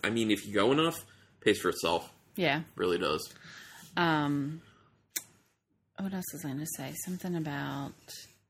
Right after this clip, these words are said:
Speaker 1: Sap or Wood or Club.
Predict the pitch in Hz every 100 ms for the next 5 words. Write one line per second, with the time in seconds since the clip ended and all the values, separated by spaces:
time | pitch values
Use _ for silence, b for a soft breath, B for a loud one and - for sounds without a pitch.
0 | _ _ _ _ _ _ _ _ _ _
1 | _ _ _ _ _ _ _ _ _ _
2 | _ _ _ _ _ _ _ _ _ _
3 | _ _ _ _ _ _ _ _ - -
4 | 92 104 - 98 95 92 92 123 127 -
5 | _ _ _ _ _ 95 - _ - -
6 | _ - _ - 98 - - 92 104 113